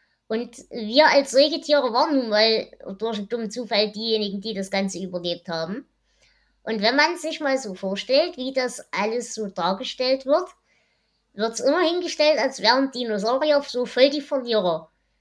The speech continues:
Die waren zu doof, sich anzupassen, die haben das alles nicht gecheckt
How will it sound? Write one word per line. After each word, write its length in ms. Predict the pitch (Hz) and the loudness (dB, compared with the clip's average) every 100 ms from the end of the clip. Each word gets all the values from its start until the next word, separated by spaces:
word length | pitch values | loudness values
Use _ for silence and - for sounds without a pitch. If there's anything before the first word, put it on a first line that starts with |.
| _ _ _ _ _ 202 | _ _ _ _ _ -6
Die 100 | 190 | 0
waren 180 | 214 | 0
zu 140 | 220 196 | -2 -4
doof, 180 | 208 185 | -4 -4
sich 200 | 190 277 403 | 0 4 4
anzupassen, 840 | 359 320 311 285 285 277 277 277 - _ - | 2 0 4 4 4 0 -2 -6 -10 _ -10
die 240 | 220 208 | -4 -2
haben 360 | 202 - 214 208 | -2 0 0 0
das 140 | 185 | -4
alles 280 | 208 190 185 | -4 -4 -8
nicht 180 | 185 - | -12 -12
gecheckt 560 | - 339 359 359 - | 0 4 4 2 -16